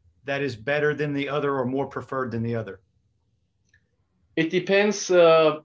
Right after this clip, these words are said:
Speaker 2: basically on the final installation of your machine, which you have in the field. For retrofitting, space is limited and the configuration have to be analyzed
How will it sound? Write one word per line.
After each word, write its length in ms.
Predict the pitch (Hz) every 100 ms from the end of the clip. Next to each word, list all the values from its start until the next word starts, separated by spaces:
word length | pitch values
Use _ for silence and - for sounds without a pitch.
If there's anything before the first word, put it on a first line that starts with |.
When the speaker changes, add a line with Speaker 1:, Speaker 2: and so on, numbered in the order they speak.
| -
Speaker 2:
basically 960 | 175 196 190 175 165 165 156 160 160 -
on 220 | 139 143
the 160 | 139
final 640 | 135 - 151 170 170 165 156 - 156
installation 880 | 160 - 151 135 143 156 - 147
of 300 | 127 135 131
your 320 | 143 131 135 135
machine, 640 | 127 120 151 170 214 208 _ -
which 260 | 135 131 147
you 100 | 127
have 320 | 135 143 - -
in 220 | 170 160
the 100 | 127
field. 380 | - 110 92 87 _ _ _ -
For 200 | 139 135
retrofitting, 960 | 220 165 143 - 127 - 127 120 110 _ _ _ _ _ _
space 720 | - - - 143 165 185 -
is 180 | 139 -
limited 600 | 131 170 170 175 175 170 _ -
and 260 | 139 131 -
the 80 | 139
configuration 960 | - 147 160 143 135 131 151 160 165 143
have 240 | 143 147 -
to 120 | 139
be 280 | 123 139 139
analyzed 760 | 131 165 160 131 120 127 -